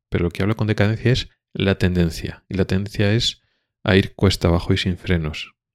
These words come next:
Y eso es una, una pena. Y muchos españoles no lo ven y no lo entienden. Simplemente ven que tienen dificultades para acceder al, a la atención médica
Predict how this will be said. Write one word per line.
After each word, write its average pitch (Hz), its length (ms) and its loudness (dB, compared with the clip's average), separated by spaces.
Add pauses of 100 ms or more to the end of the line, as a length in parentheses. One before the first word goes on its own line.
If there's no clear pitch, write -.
(100)
Y 90 100 -6
eso - 200 -6
es - 100 -10
una, 82 340 -6
una 98 220 -2
pena. 120 280 0 (440)
Y 107 160 0
muchos 107 400 0
españoles 104 540 2
no 101 80 -2
lo 98 100 2
ven 98 120 2
y 101 40 0
no 101 80 0
lo 92 60 2
entienden. 80 560 0 (440)
Simplemente 98 560 0
ven 87 180 0
que 87 100 0
tienen 92 540 -2
dificultades 95 720 0
para 85 480 0
acceder - 720 2 (500)
al, 78 640 -2
a 90 120 -2
la 85 80 2
atención 90 480 0
médica 123 560 2